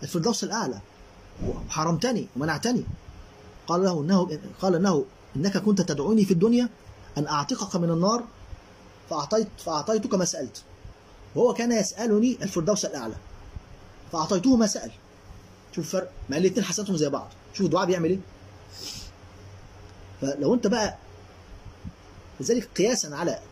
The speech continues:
سؤالك، لا. وبعدين في دليل تاني من الرسول صلى الله عليه وسلم قال في الحديث الصحيح: "إذا، إذا سألتم الله الجنة" فاسألوه الفردوس الأعلى،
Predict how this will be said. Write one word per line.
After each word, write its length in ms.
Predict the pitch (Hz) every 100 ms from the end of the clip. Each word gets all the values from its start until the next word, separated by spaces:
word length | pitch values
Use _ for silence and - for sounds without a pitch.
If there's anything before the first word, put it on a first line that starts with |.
| -
سؤالك، 420 | - 185 196 160
لا. 120 | 143 - -
وبعدين 260 | 123 202 277
في 100 | 208
دليل 280 | 247 233
تاني 300 | 196 269 143
من 80 | 123
الرسول 240 | 139 - -
صلى 60 |
الله 100 | 175
عليه 0 |
وسلم 120 | 226
قال 100 | 202
في 60 | 202
الحديث 220 | - 202
الصحيح: 260 | - 160 135 131 -
"إذا، 140 | 143 143 - -
إذا 140 | 180
سألتم 300 | 175 208 196
الله 360 | 160 202 190 175 - -
الجنة" 420 | 139 139 190 160 180 - - - - - - - - -
فاسألوه 300 | 160 156 269
الفردوس 380 | 233 202 240 226
الأعلى، 300 | - 240 127